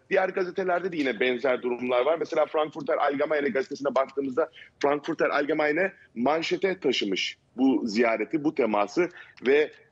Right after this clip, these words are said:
e, Erdoğan, "Er hebt in Berlin Vorwürfe gegen Israel." İsrail'e yönelik Erdoğan Berlin'de iddialar dile getirdiği ifadesini görüyoruz.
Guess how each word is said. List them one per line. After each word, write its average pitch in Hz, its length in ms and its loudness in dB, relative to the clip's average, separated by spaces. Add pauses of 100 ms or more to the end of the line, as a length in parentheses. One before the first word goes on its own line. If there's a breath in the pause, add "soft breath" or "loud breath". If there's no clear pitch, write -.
(160)
e, 135 320 2 (440)
Erdoğan, 156 480 0
"Er 139 160 0
hebt 170 200 -4
in 160 160 -4
Berlin 147 300 -2 (100)
Vorwürfe 160 400 -2
gegen 156 240 0
Israel." 120 500 0
İsrail'e 185 560 0
yönelik 139 500 -2
Erdoğan 165 500 2 (380 soft breath)
Berlin'de 156 760 -2 (120)
iddialar 165 840 2
dile 117 160 -4
getirdiği 107 440 -6
ifadesini 107 560 -2
görüyoruz. 92 460 0